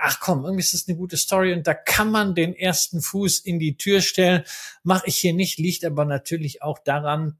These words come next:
dass Medtronic zwar von der Wahrnehmung her ein U-S-Unternehmen ist, aber de jure ein irisches Unternehmen und, äh, naja, also irische Dividenden, sofern es nicht von Lände kommt, äh, brauche ich jetzt nicht mit den ganzen Anrechnungen und sonst was. Es ist etwas, was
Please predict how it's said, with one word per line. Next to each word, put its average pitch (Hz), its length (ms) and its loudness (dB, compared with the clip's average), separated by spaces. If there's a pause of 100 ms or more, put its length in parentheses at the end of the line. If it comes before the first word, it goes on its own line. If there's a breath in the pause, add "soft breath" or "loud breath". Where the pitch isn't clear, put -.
(100)
dass 135 260 0
Medtronic 151 720 -2
zwar 143 480 2
von 139 140 -2
der 135 240 4
Wahrnehmung 190 680 2
her 135 420 4 (220 loud breath)
ein 135 220 -2
U-S-Unternehmen 151 920 -2
ist, 143 280 -2
aber 127 440 0
de 131 200 -4
jure 147 680 2
ein 139 220 -4
irisches 165 540 0
Unternehmen 143 680 -4
und, 123 440 -10
äh, 123 100 -6
naja, 120 300 -8
also 127 180 -6
irische 147 420 -2
Dividenden, 135 540 -6
sofern 123 320 -2
es - 100 -8
nicht 127 180 -10
von 120 180 -6
Lände 139 280 0
kommt, 131 460 -2
äh, 104 120 -4
brauche 113 360 0
ich 143 100 -12
jetzt 120 240 -4
nicht 135 260 -4
mit 127 140 -10
den 127 160 -4
ganzen 113 300 -6
Anrechnungen 123 560 -6
und 107 120 -14
sonst 139 260 -2
was. - 520 -4
Es 165 180 4
ist 240 140 4
etwas, 180 400 4
was - 380 -2